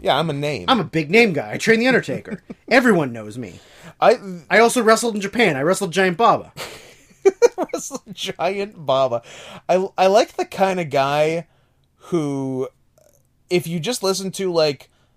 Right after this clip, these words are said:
Speaker 1: the tone and cadence of his words, it's fairly normal.
Speaker 2: Yeah.
Speaker 1: It's, it's
Speaker 2: Yeah.
Speaker 1: fairly straight ahead.
Speaker 2: Yeah.
Speaker 1: Uh, but then if you listen to the actual words and context, you're like, "Oh, he's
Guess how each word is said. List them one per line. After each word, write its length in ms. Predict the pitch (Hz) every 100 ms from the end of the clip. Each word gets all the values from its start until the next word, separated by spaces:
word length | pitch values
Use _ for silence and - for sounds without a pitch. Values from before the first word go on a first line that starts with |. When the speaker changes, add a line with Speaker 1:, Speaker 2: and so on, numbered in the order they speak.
| _
Speaker 1:
the 280 | - 123 151
tone 600 | - - 147 156 160 160
and 320 | 160 131 127 -
cadence 680 | 151 143 151 165 170 - - _
of 500 | 143 151 147 147 _ _ _ _ _ -
his 260 | 165 156 143
words, 560 | 156 160 170 165 - - _ _ -
it's 260 | 160 - - - _
fairly 600 | - - 151 139 151 156
normal. 460 | 127 120 139 165 - _ _ _ _ _ -
Speaker 2:
Yeah. 180 | 180 190 -
Speaker 1:
It's, 160 | 151 -
it's 380 | 95 - -
Speaker 2:
Yeah. 60 | 208
Speaker 1:
fairly 260 | 170 165 160
straight 280 | - 160
ahead. 340 | 147 147 147 147
Speaker 2:
Yeah. 160 | 262 302 _ -
Speaker 1:
Uh, 260 | 147 139
but 240 | 131 123 156
then 140 | 165
if 100 | 160
you 100 | 160
listen 220 | 147 160 151
to 60 |
the 140 | 151 139
actual 540 | 139 131 156 139 120
words 400 | 113 135 160 147
and 140 | 127
context, 340 | 135 135 165 170
you're 100 | 175
like, 120 | 175 -
"Oh, 280 | 247 175
he's 400 | 139 190 226 143